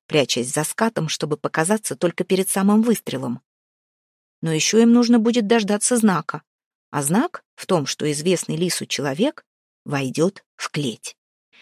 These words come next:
Этого человека Болва показал Лису, сводив его к той самой клети пары дней раньше. Лис видел, как вошла сперва какая-то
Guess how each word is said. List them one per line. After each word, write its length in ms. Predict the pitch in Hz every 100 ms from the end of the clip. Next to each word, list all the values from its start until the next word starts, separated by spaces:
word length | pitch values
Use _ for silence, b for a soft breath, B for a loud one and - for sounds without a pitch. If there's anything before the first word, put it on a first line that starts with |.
| b b b -
Этого 320 | 330 - 294
человека 560 | - 285 277 311 330 269
Болва 420 | 196 262 285 269
показал 480 | 247 226 233 233 233
Лису, 560 | 214 175 - - 139 - _ -
сводив 480 | - 202 175 156
его 340 | - 160 151 - -
к 80 |
той 180 | - 247
самой 340 | - 196 160 156
клети 480 | - 285 285 254 247 -
пары 260 | 220 226
дней 300 | 190 175 185
раньше. 440 | 180 - - - - _ _ _ -
Лис 260 | 247 339
видел, 400 | 220 208 202 247 -
как 180 | -
вошла 300 | 139 143 156
сперва 320 | 151 - 123 123
какая-то 600 | 131 - 139 131 -